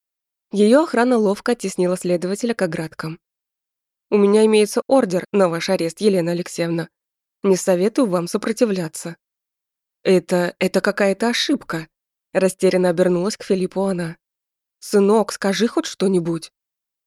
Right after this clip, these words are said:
«В чем обвиняют мою мать?» Стала рядом с Еленой тот. «Хищение средств из бюджета». «Да вы хоть понимаете, какие доходы имеет моя мать? Весь ваш городской бюджет и рядом не стоит».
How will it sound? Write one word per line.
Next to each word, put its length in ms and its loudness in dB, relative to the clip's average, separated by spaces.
«В 80 -20
чем 220 4
обвиняют 540 2
мою 260 0
мать?» 320 -8
Стала 360 2
рядом 240 2
с 80 -8
Еленой 380 0
тот. 340 -10
«Хищение 500 4
средств 540 -4
из 140 -2
бюджета». 600 -2
«Да 200 2
вы 100 0
хоть 220 -4
понимаете, 580 2
какие 320 -2
доходы 500 0
имеет 260 0
моя 220 2
мать? 340 -6
Весь 340 2
ваш 260 0
городской 400 0
бюджет 460 -2
и 60 0
рядом 320 0
не 80 -2
стоит». 480 -6